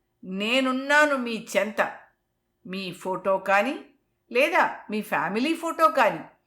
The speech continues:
మీ గోత్రనామాలతో పాటు WhatsApp-లో ఈ కింది నంబర్కి పంపించండి. ఆ ఫోటోను ప్రింట్ తీయించి ఆ ప్రింటును మీ గోత్రనామాలతో సహా సంకల్పం చెబుతూ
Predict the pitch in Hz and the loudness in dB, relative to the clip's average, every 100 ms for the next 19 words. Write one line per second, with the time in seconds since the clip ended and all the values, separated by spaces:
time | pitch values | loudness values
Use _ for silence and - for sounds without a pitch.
0 | _ _ - 185 160 147 165 202 208 214 | _ _ -14 -10 -10 -8 4 4 4 0
1 | 208 214 247 285 277 277 240 - 190 185 | 2 4 4 4 4 2 0 4 4 2
2 | 180 175 180 - 156 175 202 294 302 330 | -8 -10 -14 -16 -6 2 6 6 4 2
3 | 277 226 190 180 185 - _ _ _ - | 2 2 -2 -2 -4 -8 _ _ _ -14
4 | 233 294 359 - 330 330 330 302 285 262 | -8 -4 -4 -4 -6 -6 -6 -4 -2 0
5 | 262 254 240 254 233 196 226 214 - 151 | 0 0 -4 -4 -4 -6 -10 -10 -8 -8
6 | 139 - _ _ _ _ _ - 185 175 | -10 -14 _ _ _ _ _ 0 2 2
7 | - 190 185 196 180 175 240 294 285 226 | -2 -6 -2 -4 -4 -6 -6 -4 -6 -6
8 | 180 170 156 233 330 - _ _ - 185 | -8 -8 -10 -10 -12 -16 _ _ 0 4
9 | 247 - 262 302 339 294 220 202 190 208 | 4 2 -6 -6 -4 -2 -2 -4 -2 0
10 | 277 349 302 233 202 185 180 180 170 165 | 0 0 -2 0 0 0 0 -2 -6 -2
11 | 160 185 262 311 196 180 214 330 330 359 | -2 0 -2 0 -4 -4 -2 -4 -2 -4
12 | 277 196 147 - 175 247 | -4 -6 -12 -12 -12 -12